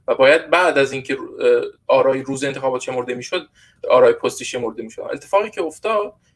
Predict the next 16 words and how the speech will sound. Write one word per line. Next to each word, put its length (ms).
این 100
بود 140
که 100
ترامپ 360
بسیار 360
جلو 220
افتاد 540
و 340
بعداً 400
که 140
آرای 280
پستی 340
رو 60
شمردن، 800
بایدن 260
اومد 280